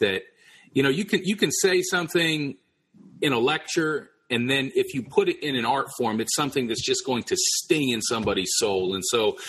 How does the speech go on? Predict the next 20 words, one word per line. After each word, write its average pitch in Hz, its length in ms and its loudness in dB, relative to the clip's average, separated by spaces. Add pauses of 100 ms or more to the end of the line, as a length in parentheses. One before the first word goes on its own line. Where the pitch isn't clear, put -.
(200)
I 127 120 0
can't 139 280 2
wait 131 320 2
for 113 220 2
the 95 80 -8
poetry 123 460 0
that's, 110 220 -4
that 110 200 0
you're 127 100 2
gonna 120 140 0
be 104 120 -4
bringing 113 280 0
also 107 480 0 (140)
to, 104 240 2
uh, 98 160 0
to - 80 -12
this - 240 2
podcast 92 640 0
as 85 80 -2
well. 98 380 2